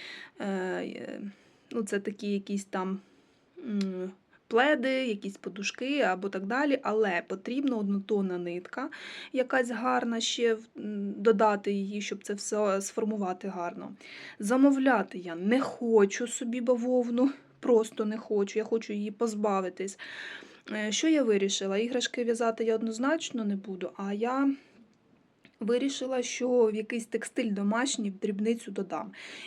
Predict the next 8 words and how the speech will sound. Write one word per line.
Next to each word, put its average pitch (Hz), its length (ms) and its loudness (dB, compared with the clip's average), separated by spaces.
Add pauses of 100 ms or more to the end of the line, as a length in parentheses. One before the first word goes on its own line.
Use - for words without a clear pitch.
І 233 60 -4
ось 311 240 0
в - 20 -6
мене 233 280 -4
створився 196 840 -2
ось 262 240 -2
такий 196 340 -6
коврик. 196 720 -2